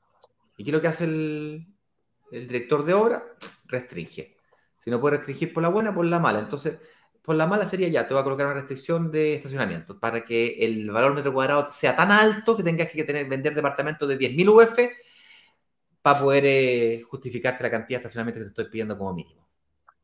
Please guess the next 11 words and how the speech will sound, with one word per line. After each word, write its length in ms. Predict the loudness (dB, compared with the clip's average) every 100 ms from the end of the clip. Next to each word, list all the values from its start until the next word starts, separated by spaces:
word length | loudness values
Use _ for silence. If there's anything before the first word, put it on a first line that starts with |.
| _
Entonces, 460 | _ -20 -10 -8 -8 _ _ _ 0
los 120 | 2
alcaldes 420 | 2 2 2 0
se 100 | -2
la 200 | -2 -2
ingenian 720 | -4 -2 0 2 0 -4 -8 -6
para 260 | -4 -4
colocar 260 | -4 -6 -4 -6
las 120 | -6
restricciones 480 | -12 -16 -10 -10 -8
necesarias. 640 | -12 -14 -16 -16 _ _